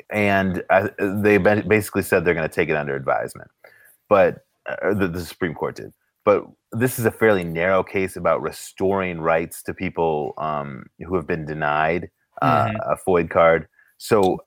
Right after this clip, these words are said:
Speaker 1: this
Speaker 2: Because of
Speaker 1: isn't
Speaker 2: covid, the backlog. I mean, there are people that can't get a foid card who are applying, you know, through the state system, uh,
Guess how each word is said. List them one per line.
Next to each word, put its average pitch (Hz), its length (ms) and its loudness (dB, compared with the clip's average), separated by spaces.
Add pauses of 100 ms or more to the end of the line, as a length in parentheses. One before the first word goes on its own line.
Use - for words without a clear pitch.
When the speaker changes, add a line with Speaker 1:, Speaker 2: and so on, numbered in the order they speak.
Speaker 1:
this 110 260 2
Speaker 2:
Because 220 160 6
of 107 100 2
Speaker 1:
isn't 120 100 0
Speaker 2:
covid, 175 380 4
the 110 60 -4
backlog. 110 600 2
I - 20 -4
mean, 135 160 0
there 151 140 4
are 160 40 0
people 170 320 -6
that 135 200 -4
can't 151 280 -2
get 131 140 -2
a 113 40 -4
foid 147 360 -6
card 87 420 -6 (580)
who 147 80 -2
are 127 140 2
applying, 147 800 0
you 143 100 -4
know, 120 140 0
through 175 320 -4
the 139 100 -2
state 127 340 0
system, 65 640 -4
uh, 113 120 -4